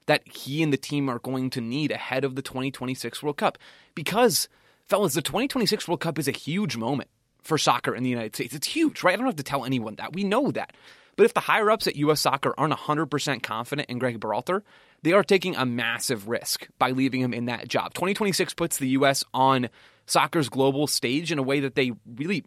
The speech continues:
I don't think, have ever been. And yes, I know there was a World Cup in the U S in the past, but this will be different. There will be, or at least there should be, real pressure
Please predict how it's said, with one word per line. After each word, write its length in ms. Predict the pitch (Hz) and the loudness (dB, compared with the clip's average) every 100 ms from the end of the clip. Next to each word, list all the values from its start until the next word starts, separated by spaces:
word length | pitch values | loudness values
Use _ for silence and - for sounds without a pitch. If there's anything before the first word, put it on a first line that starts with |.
| - | -6
I 60 | 190 | -2
don't 100 | 214 | -2
think, 140 | 180 | -2
have 160 | 156 - | -4 0
ever 280 | 170 165 | 2 4
been. 220 | 135 147 123 | 4 4 4
And 100 | 135 | 0
yes, 160 | 139 | -2
I 60 | 147 | -2
know 160 | 139 | 0
there 80 | 147 | 2
was 100 | 127 | 0
a 40 | 120 | 0
World 160 | 123 | -4
Cup 180 | 131 123 | -4 -4
in 60 | 120 | -4
the 60 | |
U 100 | 120 | -4
S 100 | 120 | -4
in 60 | 123 | -6
the 40 | |
past, 320 | - 123 113 - | -4 -2 -2 -6
but 120 | 110 | -4
this 180 | 156 143 | -4 -2
will 80 | |
be 160 | 127 110 | -4 -6
different. 440 | - 127 - - _ - - - - | -6 -8 -8 -14 _ -20 -20 -20 4
There 140 | 165 | 4
will 220 | 185 220 | 8 6
be, 340 | 151 143 139 139 _ _ | 6 6 6 4 _ _
or 120 | - | -4
at 40 | 185 | -2
least 140 | 160 | 0
there 100 | 170 | 2
should 300 | 139 - 196 | 2 4 4
be, 140 | 160 123 | 4 -2
real 280 | 113 147 | 2 0
pressure 480 | 143 139 127 - 120 | 2 0 0 0 -4